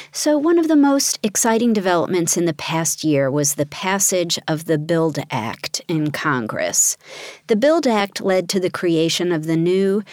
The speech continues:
U S International Development Finance Corporation, shorthand is D F C. The new Development Finance Corporation, D F C, will combine all of the existing loan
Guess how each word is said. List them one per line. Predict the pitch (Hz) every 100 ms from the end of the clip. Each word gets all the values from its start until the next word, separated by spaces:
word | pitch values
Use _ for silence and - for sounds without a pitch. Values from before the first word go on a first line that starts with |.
| - -
U | 175 214 220
S | 202 202 - - 190
International | 190 202 180 175 - 165 165
Development | 160 156 165 156 160 165 151 -
Finance | 170 165 165 143 131 -
Corporation, | - 139 - 110 110 110 - 113 120 135 190 - - _
shorthand | - - 185 185 185 180 175
is | 170 -
D | 151 160 170 -
F | 160 147 -
C. | - - 131 69 - _ _ _ _ - - - _
The | 214
new | 202 247 269
Development | 254 220 202 175 226 -
Finance | 180 180 185 185
Corporation, | - 196 185 220 151 127 - 143 156
D | 147 160
F | 190 -
C, | - 127 123 185 - - - -
will | 190
combine | 175 190 185 180 180 - -
all | 190 208 240
of | 226
the | 214
existing | 190 170 - - - 170 165 165
loan | 175 180 202 233